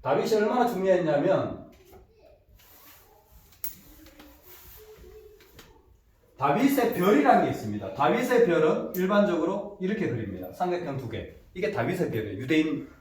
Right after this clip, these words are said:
상징이죠. 근데 베들레헴에 예루-, 예수님 태어나신 기념교회에 갔더니 별이, 예수님이 태어나신 자리에 별이 삐죽삐죽, 삐죽삐죽, 삐죽삐죽, 삐죽삐죽, 삐죽삐죽. 몇 개일까요?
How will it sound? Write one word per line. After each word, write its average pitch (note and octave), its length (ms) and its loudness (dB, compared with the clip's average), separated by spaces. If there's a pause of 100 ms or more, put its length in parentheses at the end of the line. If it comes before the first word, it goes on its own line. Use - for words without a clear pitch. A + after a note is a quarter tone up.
(140)
상징이죠. G3 680 -4 (540)
근데 - 580 4
베들레헴에 A3 520 6
예루-, D#3 260 4
예수님 G3+ 680 -2 (520)
태어나신 F3 400 2
기념교회에 F3 680 0
갔더니 A2+ 440 -6 (240)
별이, G3 680 2
예수님이 B3 460 2
태어나신 A3+ 500 4
자리에 D#3+ 760 0 (800)
별이 A#3 680 4 (120)
삐죽삐죽, B2 580 -16
삐죽삐죽, - 600 -20
삐죽삐죽, - 280 -20
삐죽삐죽, - 840 -20
삐죽삐죽. - 420 -20 (260)
몇 F3 140 0
개일까요? - 680 4